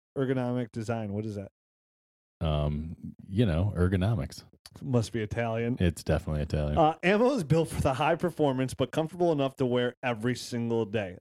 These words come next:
Speaker 1: This I can attest to. Ammo is made right here in the U S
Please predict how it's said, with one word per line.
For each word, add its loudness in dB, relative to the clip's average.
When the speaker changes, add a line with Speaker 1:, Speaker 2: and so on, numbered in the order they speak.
Speaker 1:
This 0
I 2
can -2
attest -6
to. -12
Ammo 6
is 2
made 2
right 2
here 0
in -2
the -2
U 0
S -4